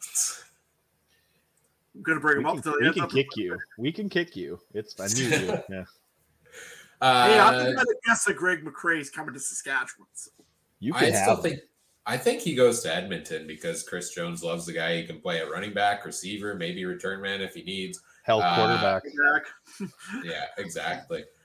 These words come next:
Speaker 3: Um, just looking at this Three Down Nation article on Drew Richmond's retirement. So the reason you probably don't see a, haven't seen his name too much before is he, I think he might only have, like, two starts, uh, because he missed, like,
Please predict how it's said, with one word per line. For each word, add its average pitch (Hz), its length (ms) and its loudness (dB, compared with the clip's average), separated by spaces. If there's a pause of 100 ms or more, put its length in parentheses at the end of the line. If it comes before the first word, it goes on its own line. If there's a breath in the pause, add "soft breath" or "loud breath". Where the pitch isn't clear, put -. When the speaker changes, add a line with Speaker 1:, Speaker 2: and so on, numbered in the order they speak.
(140)
Speaker 3:
Um, 104 960 -2
just - 200 -2
looking 139 260 0
at 127 140 0
this 127 160 -2
Three 127 200 -2
Down 120 260 0
Nation 113 380 -4
article 110 440 -2
on 107 280 -6
Drew 107 280 -4
Richmond's 104 540 -6
retirement. 95 800 -4
So 95 480 0
the 92 80 -2
reason 117 260 -2
you 113 80 -6
probably 113 340 2
don't 107 380 -4
see 107 320 -2
a, 98 400 -2
haven't 110 340 -4
seen 110 140 -8
his 95 120 -10
name 107 200 -4
too 107 140 -8
much 98 280 -6
before 98 600 -2
is 92 840 -2
he, 92 440 -4
I - 100 -8
think - 200 -10
he - 60 -10
might 151 180 0
only 135 200 -2
have, 127 160 2
like, 120 220 -2
two 117 180 -4
starts, 101 600 -4 (220 soft breath)
uh, 90 500 2
because 90 240 -4
he 95 100 -6
missed, 95 300 -2
like, 87 220 -4